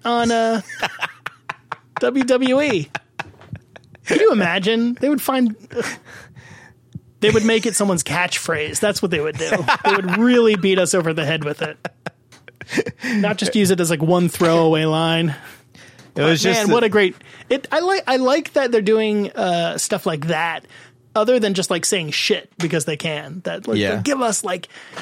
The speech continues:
Speaker 1: they're using it as, like, the salt and pepper to season some really great bits. <laughs>
Speaker 2: Yeah, it was just a, a nice little touch. It was funny. It was
Speaker 1: Yeah, but we will, we will get into
Speaker 2: hilarious.
Speaker 1: that in a bit.
Speaker 2: Yeah.
Speaker 1: Oh, man.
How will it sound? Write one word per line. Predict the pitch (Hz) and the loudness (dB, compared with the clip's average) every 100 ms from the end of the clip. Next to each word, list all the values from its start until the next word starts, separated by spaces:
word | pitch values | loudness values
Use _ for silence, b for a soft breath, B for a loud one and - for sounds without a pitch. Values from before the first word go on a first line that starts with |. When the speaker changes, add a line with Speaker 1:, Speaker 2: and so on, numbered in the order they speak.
| B | B
Speaker 1:
they're | 226 | 0
using | 202 233 330 269 285 277 | 2 4 4 4 2 2
it | 262 | 0
as, | 233 202 | -2 -2
like, | 185 - | -4 -6
the | 160 | -4
salt | - 202 196 | -2 -2 -2
and | 185 175 | -4 -2
pepper | 175 165 147 | -2 -4 -6
to | 143 | -4
season | - 208 180 156 147 | -2 0 0 0 -2
some | 156 165 | -4 -4
really | 160 151 | -2 -2
great | 160 110 110 - | -2 -4 -6 -6
bits. | - - 226 - - | -6 -4 -6 -6 -8
<laughs> | - - - - B B B B B - | -10 -10 -10 -10 B B B B B -2
Speaker 2:
Yeah, | 143 117 | 2 2
it | 110 | 2
was | 117 113 | 0 0
just | 131 - | -2 0
a, | 113 98 95 107 | 0 0 0 -2
a | |
nice | 104 107 104 | -2 -2 0
little | 101 | -2
touch. | 92 90 82 98 | -2 -4 -6 -4
It | |
was | 92 | -6
funny. | - 92 87 90 - _ _ _ | -6 -6 -4 -6 -10 _ _ _
It | 101 | -6
was | 90 92 | -2 -2
Speaker 1:
Yeah, | 87 | -4
but | 160 | -2
we | 180 240 | 0 2
will, | 220 202 - | 0 0 -2
we | 160 | -2
will | 151 156 | 0 0
get | 151 | 0
into | 151 147 | 0 0
Speaker 2:
hilarious. | 160 165 165 - | 0 -2 -4 -10
Speaker 1:
that | - _ - - - - - - - | -14 _ -20 -20 -20 -20 -20 -14 -4
in | 175 | 0
a | |
bit. | 208 214 - - | 2 0 -2 -8
Speaker 2:
Yeah. | - - - - - - - - - - 320 | -16 -18 -16 -18 -18 -20 -20 -20 -8 0 4
Speaker 1:
Oh, | 302 | 4
man. | 202 277 196 | 4 2 0